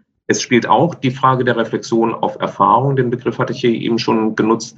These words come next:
eine Rolle, wobei ich auch betone, es ist die Reflexion auf Erfahrung. Wir wissen, wissen bei manchen Mystikern nicht, ob sie tatsächlich Erfahrungen hatten. Manche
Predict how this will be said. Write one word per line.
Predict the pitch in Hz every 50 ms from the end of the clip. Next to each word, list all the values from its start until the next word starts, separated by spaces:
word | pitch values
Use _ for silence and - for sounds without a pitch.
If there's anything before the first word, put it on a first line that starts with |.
| _ -
eine | 104 104 110
Rolle, | 104 107 101 104 120 123 120 120 - -
wobei | 104 101 107 107 107
ich | 104 - -
auch | - -
betone, | - - - - 123 127 117
es | 107 - -
ist | 120 123 -
die | 120
Reflexion | 120 123 127 131 - - - 165 151
auf | 120 - - -
Erfahrung. | - - - - 82 82 85 80 82
Wir | 95 90
wissen, | 104 98 - - - 117 110 101 -
wissen | 107 104 - - 110 104
bei | 110 107
manchen | 107 104 104 - - 113
Mystikern | 113 117 - - 120 120 - 110 107
nicht, | 110 113 104 - - - - - - - _ _ _ _ -
ob | 110 - -
sie | - 117 110
tatsächlich | - 117 104 - 120 110 110 - 120 110 - -
Erfahrungen | - 101 - - - 104 101 95 101 101 101 95 98
hatten. | 117 165 - 185 175
Manche | 151 127 113 107 - 120 101 -